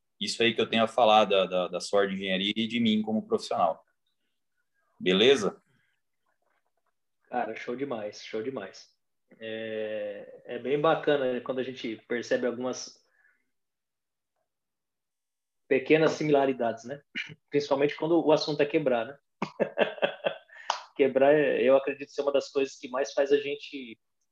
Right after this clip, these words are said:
Speaker 2: evoluir, né? Muitas vezes não, mas, assim, a gente consegue mudar muitas crenças, né?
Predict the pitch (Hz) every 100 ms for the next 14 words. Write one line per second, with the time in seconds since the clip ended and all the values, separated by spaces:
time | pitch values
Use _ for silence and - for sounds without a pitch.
0 | - 123 139 135 113 - _ 107 131 110
1 | 117 120 113 127 131 131 156 - _ _
2 | _ _ _ _ - 117 123 131 139 123
3 | 139 151 143 147 143 - 139 139 135 131
4 | 135 143 151 - 139 139 139 117 117 143